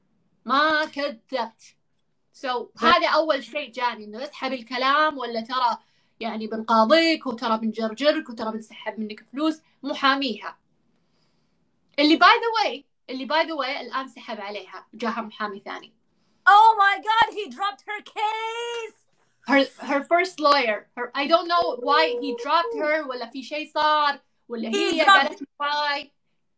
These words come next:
Speaker 1: بس
Speaker 2: أنا
Speaker 1: هو
Speaker 2: ب-
Speaker 1: درا-، بس هو غ-، يعني صار محامي واحد عندها الحين.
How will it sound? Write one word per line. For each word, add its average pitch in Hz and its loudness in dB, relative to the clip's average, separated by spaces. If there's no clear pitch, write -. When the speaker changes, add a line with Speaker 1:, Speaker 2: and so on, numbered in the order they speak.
Speaker 1:
بس 285 0
Speaker 2:
أنا 349 4
Speaker 1:
هو 294 2
Speaker 2:
ب- 226 -6
Speaker 1:
درا-، 254 -2
بس - -18
هو 226 -2
غ-، 240 -4
يعني 226 -8
صار 262 0
محامي 262 -2
واحد 226 0
عندها 202 -12
الحين. 185 -14